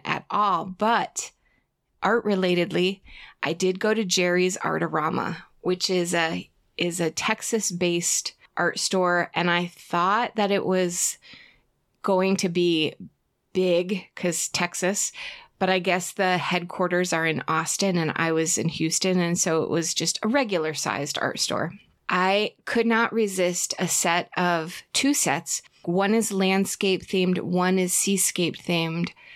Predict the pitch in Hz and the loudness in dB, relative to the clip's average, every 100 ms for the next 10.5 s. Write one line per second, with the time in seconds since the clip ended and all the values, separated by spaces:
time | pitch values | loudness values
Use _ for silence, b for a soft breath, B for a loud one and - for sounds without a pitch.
0 | B B B - - 185 185 185 202 190 | B B B -2 2 2 2 2 2 2
1 | 190 185 185 185 _ - - - 247 196 | 4 2 2 -2 _ -6 -6 -2 0 0
2 | 87 - - - B B B B _ - | -2 -4 -4 -4 B B B B _ -6
3 | 240 311 294 269 262 240 247 226 214 180 | -4 -2 0 2 2 2 2 2 2 2
4 | 170 - - - 170 - - _ - 202 | 0 -2 -4 -4 -6 -6 -8 _ -8 -8
5 | - 240 233 226 220 202 202 190 196 190 | -2 2 2 0 0 2 2 2 0 2
6 | 175 - - - - 180 175 190 208 202 | 0 0 -4 -6 -2 2 2 4 2 2
7 | - 220 226 233 220 - - _ - 190 | 0 2 2 2 -2 -10 -20 _ -6 -6
8 | - - 190 - - 185 170 175 - _ | -4 -2 -2 -2 -6 0 0 0 -6 _
9 | 175 175 196 196 185 180 185 180 190 202 | -4 -2 0 0 0 0 2 2 4 2
10 | 196 185 175 170 | 2 2 2 0